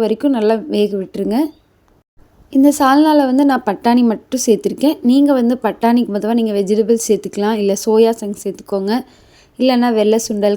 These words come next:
கருப்பு சுண்டல், இந்த மாதிரி எது வேணாலும் சேர்த்துக்கலாம். இந்த சால்னா வந்து நல்லாயிருக்கும். இதுல வந்து எந்த ஒரு மசாலாவும் நம்ம சேர்த்துலங்க. நம்ம அதுக்கு பொதுவா தான் பட்டை, கிராம்பெல்லாம் சேர்த்துருக்கோம்.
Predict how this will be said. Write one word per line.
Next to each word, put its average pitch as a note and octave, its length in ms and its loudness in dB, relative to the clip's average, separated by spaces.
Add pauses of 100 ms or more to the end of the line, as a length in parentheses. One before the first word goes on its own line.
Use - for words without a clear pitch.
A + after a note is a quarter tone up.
கருப்பு G#3 340 -4
சுண்டல், G#3+ 280 -2 (420)
இந்த A#3+ 160 -2
மாதிரி C4 260 2
எது A3+ 160 0
வேணாலும் B3+ 340 -2
சேர்த்துக்கலாம். G#3 540 0
இந்த G#3 200 -4
சால்னா G#3+ 380 -2
வந்து G#3+ 200 0 (680)
நல்லாயிருக்கும். G3+ 540 0 (960)
இதுல D4 220 4
வந்து C4+ 160 4 (120)
எந்த A#3 140 2 (100)
ஒரு A#3+ 160 0
மசாலாவும் G#3+ 500 0
நம்ம G#3 220 -4
சேர்த்துலங்க. G3+ 540 -2 (580)
நம்ம B3 180 4
அதுக்கு A3+ 220 0
பொதுவா A#3+ 260 2
தான் C4 160 -4
பட்டை, G#3+ 260 0 (120)
கிராம்பெல்லாம் G3+ 500 -2
சேர்த்துருக்கோம். A3 520 -2